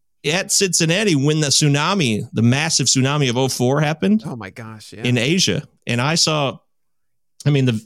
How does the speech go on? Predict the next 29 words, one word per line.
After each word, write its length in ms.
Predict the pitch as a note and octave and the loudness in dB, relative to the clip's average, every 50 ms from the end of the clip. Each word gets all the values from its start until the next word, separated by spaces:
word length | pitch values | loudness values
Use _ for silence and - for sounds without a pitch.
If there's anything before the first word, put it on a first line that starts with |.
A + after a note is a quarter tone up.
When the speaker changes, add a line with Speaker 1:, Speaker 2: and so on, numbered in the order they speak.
| - | -2
Speaker 1:
the 100 | - B2 | -2 -2
video 300 | A2 A#2+ D3 D3+ E3+ F#3 | 0 0 0 2 2 0
footage, 360 | D#3 - - A#2 A2+ G#2+ - - | 0 0 0 0 2 0 0 -2
we 80 | C#3+ C#3+ | -2 -2
got 140 | D#3+ D3+ - | -2 -2 -4
the 60 | C3 | -4
raw 220 | A2+ A2+ - C#3 C#3 | -2 0 0 0 0
video 300 | A#2 A#2 B2+ D3 E3 C3 | 0 0 0 0 0 0
footage. 260 | - A2 G2+ G#2 A#2+ | 0 0 -2 0 0
It 60 | F#3 | 0
was 100 | G#3+ F3+ | 0 0
horrible. 480 | - A2+ A#2 C3+ D#3 D3 D3+ - - - | 0 0 0 0 0 0 -4 -6 -8 -2
It 60 | - | 0
was 140 | D#3 E3+ D3+ | 2 2 2
so 280 | - - - A#2 C3 C#3 | 2 0 0 0 0 0
awful. 460 | A#2 A2+ A#2+ C3+ - - - - - _ - _ _ _ _ _ _ _ _ | 0 0 -2 -2 -4 -6 -8 -8 -12 _ -20 _ _ _ _ _ _ _ _
And 80 | C3 | -2
I'm 60 | C3 | 0
like, 100 | C3+ C#3 | 0 0
"What 120 | D#3 F#3+ D4+ | 0 0 0
am 80 | G4+ | 0
I 100 | G#4+ G4+ | 0 0
doing? 420 | B3 C3+ A#2+ C#3 G3+ A3+ G#3+ F#3+ D#3 - _ _ | 2 2 2 2 2 2 0 -2 -4 -10 _ _
Why 180 | - C3+ D#3 G#3 | -4 -2 -2 0
do 100 | B3+ C4 | 2 0
I 60 | A3 | 0
do 160 | F3 D3 F#3+ | 2 0 2
this 180 | G3 C3 - - | 2 2 0 0
job?" 280 | - G#2+ F#2+ G#2+ C#3 | 0 -2 -2 -2 -4